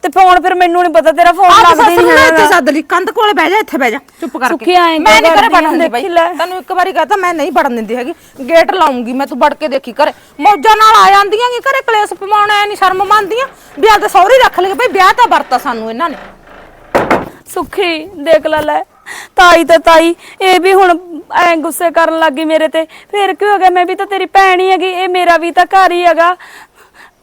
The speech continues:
Speaker 1: ਭੈਣਾਂ ਦਾ ਕੁਛ ਵੰਡਿਆ ਹੁੰਦਾ। ਸੁੱਖੀ, ਬਾਹਰ ਤਾਂ ਖੋਲ ਦੇ, ਐਂ ਕਿਉਂ ਕਰਦੀ ਆ?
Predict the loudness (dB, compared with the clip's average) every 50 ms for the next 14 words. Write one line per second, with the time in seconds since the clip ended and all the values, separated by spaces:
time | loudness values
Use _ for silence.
0 | -20 -4 0 2 2 2 2 0 0 0 -2 -2 -6 -10 -6 -6 -6 -2 0 0
1 | 0 0 0 0 0 -2 -2 -2 -4 -8 -10 -4 -2 -2 -2 -2 -2 0 2 4
2 | 4 4 2 2 2 2 2 2 2 2 2 2 2 2 2 2 2 2 0 0
3 | 0 -2 -2 0 0 -2 -2 -2 -4 -4 -4 -2 0 2 2 4 2 2 0 -2